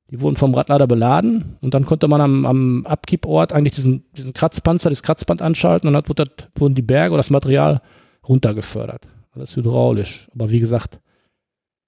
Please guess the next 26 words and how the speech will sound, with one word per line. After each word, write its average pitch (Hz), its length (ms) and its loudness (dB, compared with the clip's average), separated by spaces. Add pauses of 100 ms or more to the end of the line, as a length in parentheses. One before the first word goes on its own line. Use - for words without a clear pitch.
(540)
war 147 280 0
immer 170 240 4
relativ 170 340 0
alles 170 200 2
ein 165 60 4
bisschen 160 200 2
anfällig. 113 500 -2 (180)
Beim 131 140 -4
Bergbau 147 360 2
muss 165 180 2
das 156 100 0
immer 151 240 4
groß 139 360 0
und 143 60 4
massiv 147 440 2
sein, 101 420 -6
nicht 143 220 2
kompliziert. 127 720 0 (200)
Alles 139 300 -2
andere 135 300 0
war 123 100 2
schon 123 300 2
ein - 340 -6
bisschen, 123 500 2
äh 117 200 2 (280)
<laughs> - 320 0